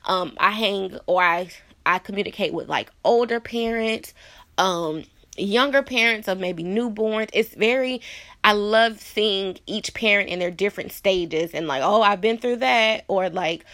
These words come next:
"Oh my goodness, this is what I have to look forward to." And I just pray for myself now in advance for these latter years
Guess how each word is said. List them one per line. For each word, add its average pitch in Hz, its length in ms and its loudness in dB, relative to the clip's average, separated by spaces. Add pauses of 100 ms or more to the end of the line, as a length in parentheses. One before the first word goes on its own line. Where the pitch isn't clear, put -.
(220)
"Oh 214 100 6
my 233 140 2
goodness, 202 320 -2
this 196 160 -8
is 208 100 -10
what 208 120 2
I 208 60 2
have 208 180 0
to 208 60 -6
look 196 160 -4
forward 214 320 -2
to." 226 260 -2
And 190 100 0
I 196 100 6
just 214 220 -10
pray 233 220 2
for 233 160 -6
myself 202 680 -4
now 180 580 -4
in 214 140 -2
advance 170 580 -4 (300)
for 220 300 2
these 180 300 -6
latter 190 320 2
years 170 540 -6